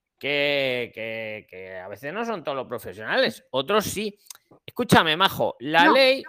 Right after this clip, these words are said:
Speaker 1: sí que habla de menores, sí que habla de menores de edad pidiendo visas de estudio, sí que habla.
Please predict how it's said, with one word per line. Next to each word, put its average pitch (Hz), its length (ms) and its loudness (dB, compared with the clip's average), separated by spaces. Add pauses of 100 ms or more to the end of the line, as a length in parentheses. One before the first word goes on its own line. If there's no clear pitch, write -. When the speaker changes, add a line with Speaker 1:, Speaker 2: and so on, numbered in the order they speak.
Speaker 1:
sí 254 340 4
que 208 140 8
habla 233 320 6
de 170 100 2
menores, 160 560 2
sí 170 180 -10
que 233 140 -2
habla 208 300 2
de 156 100 -2
menores 139 560 -4
de 107 140 -2
edad 214 320 -2 (380)
pidiendo 139 1040 0 (200)
visas 113 440 -4
de 110 80 -8
estudio, 208 520 -4
sí 185 180 -10
que 151 140 -2
habla. 180 380 0